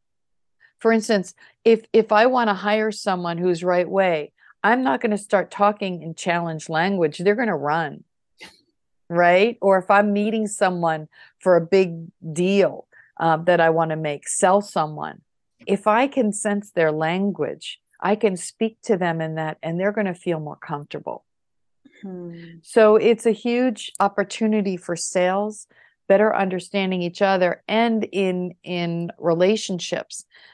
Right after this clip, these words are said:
Speaker 1: Um, I had a client who was so depressed.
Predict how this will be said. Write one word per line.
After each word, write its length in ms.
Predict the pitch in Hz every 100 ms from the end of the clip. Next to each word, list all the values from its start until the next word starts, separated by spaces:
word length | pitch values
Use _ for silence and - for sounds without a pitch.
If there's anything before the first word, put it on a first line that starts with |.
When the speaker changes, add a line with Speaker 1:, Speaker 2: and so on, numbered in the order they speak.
| -
Speaker 1:
Um, 220 | 175 170
I 120 | 170 208
had 100 | 226
a 60 |
client 640 | 214 - 208 226 226 190 -
who 220 | 190 180
was 320 | 175 170 165 -
so 540 | - 214 202 214 185
depressed. 800 | 165 156 - 156 131 - -